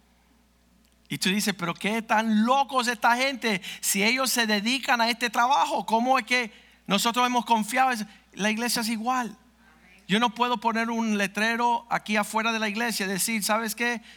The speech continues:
No lleguen", porque sería absurdo en un entendimiento del trabajo que estamos haciendo. Entonces decimos que nuestra labor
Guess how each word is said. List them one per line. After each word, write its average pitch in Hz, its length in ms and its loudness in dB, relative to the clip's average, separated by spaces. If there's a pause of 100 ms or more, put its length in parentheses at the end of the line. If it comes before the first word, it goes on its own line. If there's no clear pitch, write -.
(140)
No 190 260 0
lleguen", 185 480 -4 (1040)
porque 185 480 -2
sería 202 680 0 (280)
absurdo 175 960 -2 (320)
en 170 160 -2
un 196 140 -2
entendimiento 185 800 -4
del 156 200 -8
trabajo 165 440 -2
que 156 80 -6
estamos 165 340 -4
haciendo. 175 400 -4
Entonces 175 300 -6
decimos 208 420 0 (240)
que 190 140 0
nuestra 214 260 0
labor 214 640 0